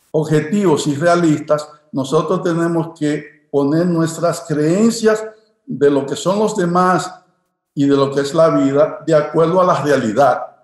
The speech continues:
Y no la realidad tiene que, que ser co-, como yo quiera o como los siete billones querramos. Entonces, la, la otra respuesta es,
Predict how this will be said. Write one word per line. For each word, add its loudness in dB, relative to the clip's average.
Y 2
no 4
la 4
realidad 2
tiene 0
que, -8
que -4
ser 0
co-, -2
como -2
yo -2
quiera 2
o -2
como 2
los 0
siete 0
billones -2
querramos. -4
Entonces, -4
la, 0
la 2
otra 2
respuesta -2
es, -2